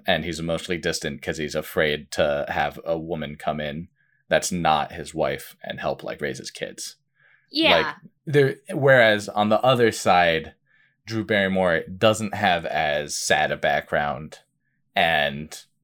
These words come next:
Speaker 1: kind of has to take the crux of getting to the relationship because Adam Sandler's character kind of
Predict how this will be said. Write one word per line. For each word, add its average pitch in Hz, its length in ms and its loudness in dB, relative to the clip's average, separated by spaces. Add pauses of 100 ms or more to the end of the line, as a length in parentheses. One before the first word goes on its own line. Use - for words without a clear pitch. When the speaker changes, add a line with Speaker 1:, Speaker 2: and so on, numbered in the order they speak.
(220)
Speaker 1:
kind 92 340 0
of 85 160 -4
has 85 260 -2
to 76 380 -2 (540)
take - 220 -2
the - 80 -6
crux - 500 -2 (140)
of 76 580 0 (680)
getting 101 340 2
to 120 140 -2
the 113 100 2
relationship 117 720 -2 (100)
because 82 760 0
Adam 87 220 0
Sandler's 82 380 -2
character 78 640 -6
kind 80 260 -4
of - 380 -8